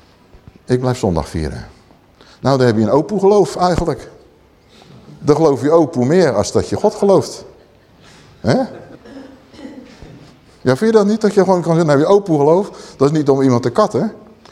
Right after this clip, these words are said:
Maar als je zegt dat opoe het beter weet als God. Ja.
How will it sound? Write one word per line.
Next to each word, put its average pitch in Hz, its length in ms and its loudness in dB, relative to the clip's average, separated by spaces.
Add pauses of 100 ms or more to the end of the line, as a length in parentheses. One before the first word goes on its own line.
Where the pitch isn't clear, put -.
(120)
Maar 127 100 2
als 143 160 2
je 135 60 -4
zegt 135 200 2
dat 117 160 -2
opoe 151 280 2
het 107 80 -2
beter 185 300 0
weet 135 200 2
als 90 140 -6
God. 175 300 -2 (440)
Ja. 143 300 0